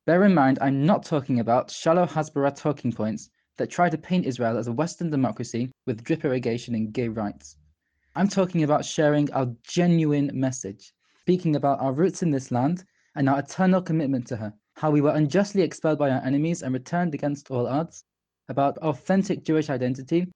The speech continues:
and our people's historic aspirations, what kind of society we are here to create, and yes, what role the Palestinians would also play in such a society. We do have an obligation to articulate our position on the battlefield, whether it be on college campuses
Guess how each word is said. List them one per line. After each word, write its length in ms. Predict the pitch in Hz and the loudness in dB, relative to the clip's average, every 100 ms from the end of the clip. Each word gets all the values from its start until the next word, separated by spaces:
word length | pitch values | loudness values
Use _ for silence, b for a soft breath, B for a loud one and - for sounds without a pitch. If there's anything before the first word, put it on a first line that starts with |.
| _ | _
and 120 | 139 | -2
our 140 | 139 135 | -2 2
people's 300 | 175 175 160 | 0 0 -4
historic 420 | 131 - 151 151 | -6 0 0 2
aspirations, 760 | 139 - 123 123 131 165 175 _ _ _ - | -2 -4 -4 -2 -2 -6 -6 _ _ _ -4
what 180 | 160 | -4
kind 180 | 165 180 | 0 0
of 60 | 175 | 0
society 520 | 156 160 165 160 151 | -4 0 -2 0 0
we 140 | 135 | 0
are 40 | 123 | -2
here 140 | 135 | -4
to 140 | 131 127 | -6 -8
create, 420 | 123 123 160 - _ _ _ 143 | -4 -2 -2 -8 _ _ _ -4
and 120 | 147 | 0
yes, 280 | 175 135 135 | 2 0 -2
what 180 | 147 | -4
role 140 | 147 156 | -2 -2
the 80 | 151 | -2
Palestinians 680 | 151 143 - 165 127 113 | -2 -4 -6 -4 -2 -4
would 120 | 123 143 | -6 -6
also 240 | 151 131 | -6 -6
play 200 | - 110 | -8 -10
in 100 | 120 | -10
such 200 | - - | -14 -12
a 60 | 117 | -12
society. 520 | 123 120 113 - 104 _ _ _ _ _ _ _ _ _ | -10 -8 -10 -12 -20 _ _ _ _ _ _ _ _ _
We 120 | 156 | -2
do 260 | 135 123 202 | -2 2 4
have 160 | 202 175 | 4 4
an 100 | 175 | 0
obligation 680 | 170 170 165 156 117 107 - _ | 0 0 0 0 -4 -4 -10 _
to 120 | - | -2
articulate 480 | 139 131 156 147 139 | -2 0 -4 -2 -2
our 100 | 147 | -2
position 340 | 135 131 139 139 | -2 -4 -2 -2
on 80 | |
the 80 | 131 | 0
battlefield, 560 | 131 127 120 - 113 - b b b - | -2 -2 -8 -8 -10 -12 b b b 0
whether 220 | 147 156 | 2 4
it 100 | 156 | 4
be 100 | 151 | 4
on 120 | 143 | 2
college 360 | 143 175 165 - | 2 0 0 0
campuses 480 | 151 156 151 190 | -2 -2 -2 -2